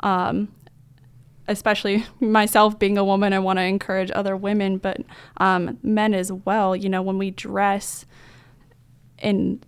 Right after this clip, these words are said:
essentially in the way that God desires us to, that frees our hearts to be more fully who we are, and it frees our hearts to more fully love not only God, but to love other people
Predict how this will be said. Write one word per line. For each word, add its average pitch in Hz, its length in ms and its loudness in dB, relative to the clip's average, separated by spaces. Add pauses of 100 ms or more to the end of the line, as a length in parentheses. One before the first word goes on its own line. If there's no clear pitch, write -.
(240)
essentially 214 540 2
in 190 100 0
the 185 100 0
way 185 440 0
that 196 280 -6
God 185 300 0
desires 190 720 -2
us 196 200 -6
to, 190 340 -6
that 185 220 -2
frees 220 640 -6
our 190 180 -2
hearts 214 600 -4
to - 140 -6
be 208 120 -4
more 190 240 -2
fully 214 480 -4 (340)
who - 240 -4
we 214 300 -2
are, 190 480 0 (380)
and 208 160 0
it - 140 -6
frees 220 380 -2
our 185 140 0
hearts - 440 -2
to 208 100 -2
more 190 280 0
fully 185 340 -6
love 180 600 -4 (280)
not 185 180 0
only 180 220 -2
God, 185 440 0
but 190 160 -4
to - 120 -10
love 185 340 -4 (120)
other 190 260 -4
people - 720 -6